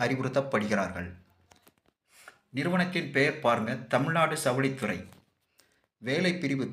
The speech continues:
தமிழ்நாடு அரசு வேலை. காலி பணியிடங்களின் எண்ணிக்கை பாருங்க, மொத்தம் ஒம்பது வேக்கன்சி. வேலையிடம் சென்னை, தமிழ்நாடு. தொடக்க தேதி பாருங்க, பதினாறு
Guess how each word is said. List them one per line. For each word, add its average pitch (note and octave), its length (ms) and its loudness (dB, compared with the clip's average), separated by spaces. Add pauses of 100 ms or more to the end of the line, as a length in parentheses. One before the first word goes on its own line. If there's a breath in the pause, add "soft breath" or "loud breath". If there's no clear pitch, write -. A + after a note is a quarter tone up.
தமிழ்நாடு D3 380 0 (100)
அரசு B2 320 -2
வேலை. F#2+ 240 -4 (720)
காலி E3+ 280 2 (120)
பணியிடங்களின் D3+ 520 2
எண்ணிக்கை C#3 340 0
பாருங்க, G#2+ 260 2
மொத்தம் A#2 280 2
ஒம்பது B2+ 280 2
வேக்கன்சி. A2+ 420 -2 (840)
வேலையிடம் E3 540 0 (140)
சென்னை, B2 340 2 (160)
தமிழ்நாடு. A#2 520 0 (1000)
தொடக்க F#3+ 280 2 (100)
தேதி C#3+ 240 2
பாருங்க, A#2+ 240 0 (100)
பதினாறு D#3+ 440 6